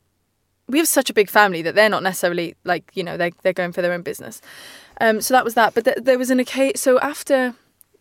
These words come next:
this was what sucked me in. Um, when my grandmother died, it was the twenty-third of January, and it was a w-, it was a weekend. It was like a,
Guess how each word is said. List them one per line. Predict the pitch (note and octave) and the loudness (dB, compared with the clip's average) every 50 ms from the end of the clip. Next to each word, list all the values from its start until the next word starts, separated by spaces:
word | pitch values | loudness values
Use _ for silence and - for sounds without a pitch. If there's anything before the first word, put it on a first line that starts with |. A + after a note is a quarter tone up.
| _ _ - | _ _ -4
this | D4+ D4 - | -4 -2 0
was | - F#4 - | 0 0 2
what | - C#4 A3+ - - | 2 2 2 2 0
sucked | - - - - A#3 - - - - - | -6 -8 -6 -6 -6 -8 -8 -10 -12 -10
me | G3 F#3+ F#3+ G3+ | -8 -6 -4 -4
in. | G3 E3 B2+ - F3+ - - - - - - - - | -4 -6 -8 -10 -14 -16 -20 -20 -18 -20 -20 -20 -10
Um, | - G#3 G#3 G3+ G3+ G3 G3+ G3+ G3 F#3+ - _ _ _ _ _ _ _ _ _ _ _ _ _ _ _ - _ _ _ _ - | -4 -2 0 0 0 0 -2 -4 -6 -8 -10 _ _ _ _ _ _ _ _ _ _ _ _ _ _ _ -20 _ _ _ _ -8
when | A3+ A3 A#3+ A#3+ C4 C4 C4+ C4+ | -2 0 2 2 4 4 4 4
my | C4 C4 B3+ B3 B3 | 4 4 4 4 4
grandmother | A#3+ B3 A3+ A3 G#3+ F#3+ G3+ | 4 4 4 4 2 0 0
died, | G3 G3+ F3+ E3+ D#3+ F3+ F3+ F#3 - - - - | 0 2 2 2 2 0 -4 -8 -10 -12 -10 -8
it | - G#3+ G#3 | -6 -6 -2
was | G3+ G3 F#3+ F3+ - | -2 -2 -2 -4 -6
the | - - G3+ G3 F#3+ F#3+ F#3+ F#3 - | -4 0 2 4 4 4 4 2 -2
twenty-third | - G#3+ G#3 G3+ - G#3 G3 | -4 -6 -6 -2 -2 -2 -2
of | F#3+ | 0
January, | F#3 G#3 G3 F#3+ F#3+ | 0 -2 -2 0 -2
and | F#3 F3+ | -4 -4
it | F3+ - | -4 -6
was | G3+ G3 | -6 -8
a | G3 | -8
w-, | F3+ F#3+ G3 - - A3 - _ _ | -10 -12 -14 -20 -20 -20 -20 _ _
it | - G#3+ | -8 -6
was | A3 G#3+ A3 | -6 -8 -8
a | G3+ | -12
weekend. | G3 G3+ A3 B3 A#3+ A3+ - - - A3 G3+ F#3 F3 E3 - E2 E2 - - - - - - _ _ _ _ _ _ _ _ _ _ _ _ _ _ - | -10 -6 -4 -4 -4 -4 -8 -6 -2 0 2 2 0 -2 -4 -10 -14 -12 -10 -8 -8 -10 -10 _ _ _ _ _ _ _ _ _ _ _ _ _ _ -12
It | |
was | A3 G#3 | -8 -6
like | G#3+ G#3 | -6 -8
a, | - | -8